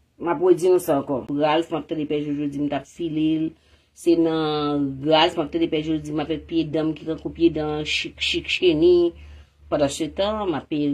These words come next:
la mil dola, m ap voye de mil. Kòm si mwen vini, kòm si m te reyèlman desu. Reyèlman desu.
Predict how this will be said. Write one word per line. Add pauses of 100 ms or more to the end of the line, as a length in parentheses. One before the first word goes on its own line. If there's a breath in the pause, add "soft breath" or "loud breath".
la
mil
dola,
m
ap
voye
de
mil. (500 loud breath)
Kòm
si (160)
mwen
vini, (600)
kòm
si
m
te
reyèlman (160)
desu. (720)
Reyèlman
desu.